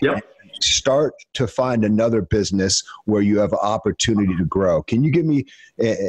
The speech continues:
Speaker 2: some ideas? Do you go over that in, in, in your program, or how does that
Speaker 1: Well,
Speaker 2: work?
Speaker 1: yeah, I mean, well,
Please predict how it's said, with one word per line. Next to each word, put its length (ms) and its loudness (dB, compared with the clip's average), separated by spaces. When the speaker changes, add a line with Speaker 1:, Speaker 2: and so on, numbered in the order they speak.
Speaker 2:
some 260 -2
ideas? 480 0
Do 140 0
you 100 4
go 160 2
over 200 0
that 280 2
in, 340 0
in, 200 2
in 560 0
your 160 0
program, 640 0
or 320 0
how 140 -2
does 140 -2
that 100 2
Speaker 1:
Well, 80 2
Speaker 2:
work? 100 0
Speaker 1:
yeah, 180 -2
I 40 -2
mean, 260 -2
well, 240 -2